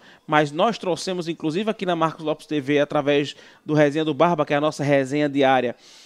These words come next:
é, em primeira mão, a confirmação da sua contratação. E, e a torcida, ela ficou meio dividida,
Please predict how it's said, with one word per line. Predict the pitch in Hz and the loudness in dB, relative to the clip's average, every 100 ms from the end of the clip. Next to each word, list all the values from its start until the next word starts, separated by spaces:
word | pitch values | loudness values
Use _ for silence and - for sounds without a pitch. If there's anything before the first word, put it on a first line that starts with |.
| _ - | _ -2
é, | 143 | 0
em | |
primeira | 170 170 175 208 | 2 0 2 0
mão, | 185 170 160 131 | 0 0 -2 -4
a | - | -6
confirmação | - 196 190 214 185 151 - 185 233 | -2 -4 -2 -2 2 0 0 -4 -2
da | 196 | -6
sua | - 151 | -4 -6
contratação. | 165 147 143 143 131 - 156 190 - _ - - - _ _ | -6 -4 -4 -2 -6 -8 -10 -10 -14 _ -20 -20 -20 _ _
E, | 160 196 208 214 - | 2 2 2 0 -4
e | 175 202 | 2 4
a | 214 | 4
torcida, | 233 226 - 214 | 2 -2 -2 -2
ela | 226 | 0
ficou | - 214 214 214 226 226 _ | -2 -8 -2 2 2 -2 _
meio | 190 208 | 0 0
dividida, | 202 202 220 165 170 127 123 | 0 -4 -2 0 0 0 -4